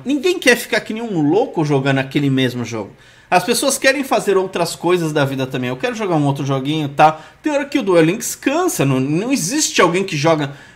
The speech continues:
trezentos anos de Duel Links e não cansa uma hora. Uma hora você quer deixar o, o jogo de lado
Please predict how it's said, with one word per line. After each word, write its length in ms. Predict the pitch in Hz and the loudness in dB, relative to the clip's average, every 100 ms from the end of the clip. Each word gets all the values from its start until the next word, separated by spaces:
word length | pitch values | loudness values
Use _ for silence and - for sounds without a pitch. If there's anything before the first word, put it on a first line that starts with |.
| _ _ _ - | _ _ _ -2
trezentos 880 | 180 175 123 123 214 254 247 170 139 | 2 4 4 4 4 4 0 0 4
anos 240 | 170 170 | 4 4
de 60 | 147 | 2
Duel 220 | 147 147 | 2 4
Links 240 | 143 151 | 4 2
e 80 | 208 | -2
não 100 | 208 | -4
cansa 360 | 202 285 151 190 | -2 0 0 0
uma 120 | 175 | 2
hora. 220 | 156 131 | 4 4
Uma 120 | 123 | 2
hora 140 | 175 214 | -2 -2
você 160 | 233 | -4
quer 160 | 240 240 | -2 0
deixar 320 | 233 233 226 | 0 -2 -2
o, 380 | 240 269 - 254 | -2 -4 -6 -6
o 40 | |
jogo 320 | 214 202 220 214 | -4 0 0 0
de 120 | 254 | 0
lado 240 | 247 262 | 0 -2